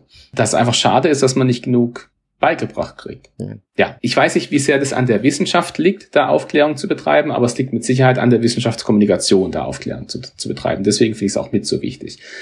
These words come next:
Speaker 1: Also ich finde es auch, man kann in der Forschung einen großen Einfluss drauf haben, auf die Gesellschaft und auf das Wissen der Welt, aber man kann eben auch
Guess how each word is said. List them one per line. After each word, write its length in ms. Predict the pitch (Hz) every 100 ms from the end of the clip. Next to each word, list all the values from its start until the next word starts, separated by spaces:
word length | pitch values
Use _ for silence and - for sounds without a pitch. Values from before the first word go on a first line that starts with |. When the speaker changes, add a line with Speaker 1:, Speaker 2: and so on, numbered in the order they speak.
| -
Speaker 1:
Also 200 | - 113
ich 120 | -
finde 140 | - 139
es 40 | 135
auch, 360 | 127 123 - _ _ -
man 240 | 117 120
kann 260 | - 135 160
in 120 | 131
der 120 | 117
Forschung 580 | - 131 131 139 131 -
einen 120 | 107
großen 340 | - 117 127 -
Einfluss 340 | 107 127 147 -
drauf 300 | 143 139 151
haben, 300 | 151 175 - -
auf 180 | 135 135
die 80 |
Gesellschaft 520 | 135 131 139 135 139 -
und 100 | 120
auf 160 | -
das 220 | - -
Wissen 260 | - 135 139
der 140 | 123
Welt, 340 | 123 139 143 -
aber 140 | 113
man 180 | 107 107
kann 180 | 113 110
eben 220 | 117 117
auch 400 | - 110 110